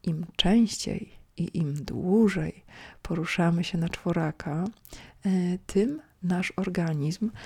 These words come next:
e, ma więcej czasu, mm, na rozwinięcie, e, kluczowych, e, funkcji organizmu. E,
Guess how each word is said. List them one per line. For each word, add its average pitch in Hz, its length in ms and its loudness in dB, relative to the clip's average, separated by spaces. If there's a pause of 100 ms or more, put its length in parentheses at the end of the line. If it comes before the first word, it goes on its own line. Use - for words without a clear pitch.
(260)
e, 180 460 0
ma 185 220 0
więcej 226 440 2
czasu, 165 640 -2 (480)
mm, 170 600 0
na 180 180 2
rozwinięcie, 190 800 0 (640)
e, 180 440 0
kluczowych, 170 1200 0
e, 180 240 -2
funkcji - 460 -4
organizmu. 185 640 2 (720)
E, 196 60 4